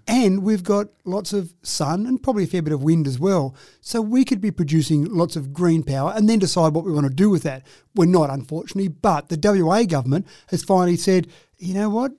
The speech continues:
We think there's a bit in this. We think this whole hydrogen thing, we might be able to do something with this, but we wanna produce it in the right way." So they've basically gone out, they've put a fair bit of money in behind this to start to produce some green hydrogen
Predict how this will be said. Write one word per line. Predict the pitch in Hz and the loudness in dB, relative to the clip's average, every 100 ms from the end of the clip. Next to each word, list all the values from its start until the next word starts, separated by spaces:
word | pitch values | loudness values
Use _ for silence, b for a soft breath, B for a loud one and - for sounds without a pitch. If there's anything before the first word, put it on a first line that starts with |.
| _ | _
We | 196 254 277 | -4 0 0
think | 214 208 | 0 -4
there's | 151 | -4
a | |
bit | 151 185 | 0 0
in | 175 170 | 0 0
this. | 156 151 | -2 -2
We | 233 262 | 0 2
think | 247 208 | 2 -2
this | 202 - | -4 -2
whole | 180 214 208 127 | 0 2 0 0
hydrogen | 160 208 214 190 | 0 0 0 -4
thing, | 143 165 170 B B B | 0 0 0 B B B
we | - 208 | 0 4
might | 226 302 | 4 2
be | 294 | 0
able | 240 | 0
to | 196 | 2
do | 240 | 2
something | 262 220 156 | 2 0 0
with | 143 | 0
this, | 160 - - b b | -2 -4 -10 b b
but | - | -2
we | 233 | 2
wanna | 220 214 | 4 2
produce | 185 147 170 160 | 0 2 2 2
it | 170 | -2
in | 170 | 0
the | 156 | 2
right | 156 151 | 2 0
way." | 175 170 151 | 0 0 -2
So | - 156 | -2 0
they've | 202 254 190 | 2 0 0
basically | 185 196 185 175 | -2 -2 -4 -4
gone | 165 151 | 0 0
out, | 143 165 175 b b | 0 -4 -6 b b
they've | 151 135 | -6 -2
put | 214 | -2
a | 226 | 0
fair | 214 202 | 2 2
bit | 175 | 0
of | |
money | 165 160 | 0 0
in | 156 | 0
behind | 147 131 147 147 | 0 -2 -2 -2
this | 143 | -4
to | 147 | -10
start | - 180 190 | -4 -4 -4
to | 160 | -6
produce | 160 139 165 156 B B B | -6 2 2 2 B B B
some | - 165 - | 0 0 -2
green | 165 170 170 | -2 2 4
hydrogen | 147 151 151 156 143 151 156 135 | 2 -4 -4 -4 -4 -2 0 -2